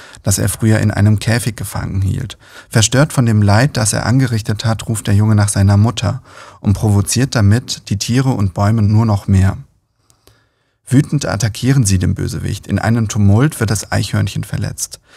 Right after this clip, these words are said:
Doch der Junge kann sich bewähren. Er verbindet die verletzte Pfote des Tieres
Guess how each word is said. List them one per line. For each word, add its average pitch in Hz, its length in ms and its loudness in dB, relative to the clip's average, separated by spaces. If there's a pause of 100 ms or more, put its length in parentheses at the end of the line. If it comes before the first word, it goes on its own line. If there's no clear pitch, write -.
(300)
Doch 107 160 -2
der 101 140 0
Junge 110 280 2
kann 107 220 0
sich 104 180 -4
bewähren. 98 520 0
Er 95 100 0
verbindet 120 480 -2
die 110 80 -2
verletzte 101 460 -4
Pfote 117 480 -6
des - 180 -6
Tieres 113 540 -2